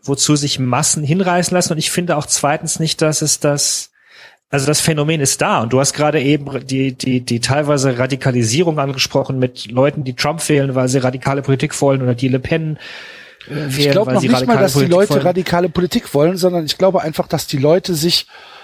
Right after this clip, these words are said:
Speaker 2: ähm, zurückgelassen fühlen von traditioneller Politik. Ich weiß gar nicht, ob da ein radikaler Grund hintersteckt. Ob das wirklich Radikale sind oder ob das Leute sind, die einfach sagen,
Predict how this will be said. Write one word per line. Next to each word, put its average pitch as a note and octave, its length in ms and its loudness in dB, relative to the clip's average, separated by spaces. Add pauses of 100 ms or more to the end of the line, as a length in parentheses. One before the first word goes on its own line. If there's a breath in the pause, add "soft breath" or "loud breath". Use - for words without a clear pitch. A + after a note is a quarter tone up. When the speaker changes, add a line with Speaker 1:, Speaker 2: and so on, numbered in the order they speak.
(280 loud breath)
Speaker 2:
ähm, D#3 340 0 (400)
zurückgelassen G3 720 0
fühlen A2 420 -4
von C#3 260 -4
traditioneller D#3+ 640 0
Politik. G#2+ 580 -8 (2500)
Ich - 160 -2
weiß B3 220 2
gar A3 160 2
nicht, G3 220 -2
ob F#3 100 -4
da F3 160 2
ein E3 220 -2
radikaler F#3 600 2
Grund F3 340 -4
hintersteckt. B2 800 -6 (760)
Ob D#3 160 -4
das E3 300 0
wirklich F#3+ 420 0
Radikale F3 500 0
sind A2 240 -6
oder C3+ 220 -2
ob D3+ 140 -6
das - 180 0
Leute F#3 320 2
sind, F3+ 280 -4
die - 80 -2
einfach F3 280 -2
sagen, D3 400 0